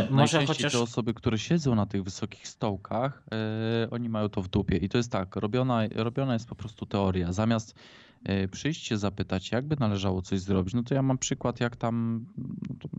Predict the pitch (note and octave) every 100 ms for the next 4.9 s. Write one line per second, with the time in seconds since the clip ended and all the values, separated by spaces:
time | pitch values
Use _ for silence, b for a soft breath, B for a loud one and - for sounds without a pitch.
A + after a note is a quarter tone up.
0 | - - B B B B B2 B2 B2 G2
1 | F2+ - G2+ F#2+ F#2 G2 F#2+ F2+ E2+ F2+
2 | - F#2+ F2+ A2 A2+ G2 F#2+ G2 G2+ G#2
3 | b b b b _ - B3+ G#3 E3 C#3
4 | C3+ A#2+ C3 B2+ A#2+ A2+ B2+ B2